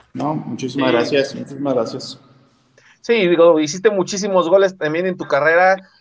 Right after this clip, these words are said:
Speaker 2: Y cómo olvidar también aquel que hiciste en, en el dos mil cinco, en la final contra Tecos.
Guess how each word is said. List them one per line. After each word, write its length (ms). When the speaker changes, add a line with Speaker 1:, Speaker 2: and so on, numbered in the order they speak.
Speaker 2:
Y 320
cómo 240
olvidar 400
también 320
aquel 320
que 80
hiciste 400
en, 100
en 320
el 140
dos 200
mil 260
cinco, 600
en 60
la 100
final 260
contra 360
Tecos. 420